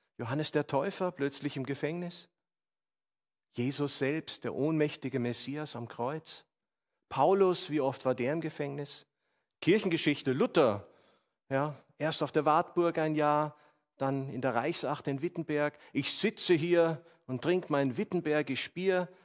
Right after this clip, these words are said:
und das Evangelium läuft dennoch.“ Gottes Pläne sind manchmal menschlich gesehen sehr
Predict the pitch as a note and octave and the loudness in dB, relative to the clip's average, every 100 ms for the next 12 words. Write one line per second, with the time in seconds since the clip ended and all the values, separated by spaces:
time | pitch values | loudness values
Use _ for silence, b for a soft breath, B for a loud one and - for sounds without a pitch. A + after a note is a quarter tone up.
0 | b b _ C#3+ D#3+ D3 - D3+ C#3 D3+ | b b _ 0 4 4 4 -2 2 0
1 | C#3+ D#3+ E3 D3+ D3 D#3+ - F#3+ F#3+ G#2+ | 2 2 4 4 4 4 4 2 4 0
2 | - - _ _ _ _ b b b b | -4 -16 _ _ _ _ b b b b
3 | b b b b b b _ D3 D#3+ G3 | b b b b b b _ -2 0 -2
4 | - - - _ - B2+ B2+ D#3 F3+ E3+ | 0 -2 -6 _ -6 0 2 2 0 0
5 | D3+ C#3 C#3+ - D3 B2+ B2+ - - _ | 0 0 -2 -4 -4 -4 -6 -10 -20 _
6 | - B2+ F3+ - C#3+ - C3 B2 A#2 A2 | -6 -2 -2 -2 -4 -4 -6 -4 -6 -4
7 | A#2 F#2+ | -6 -6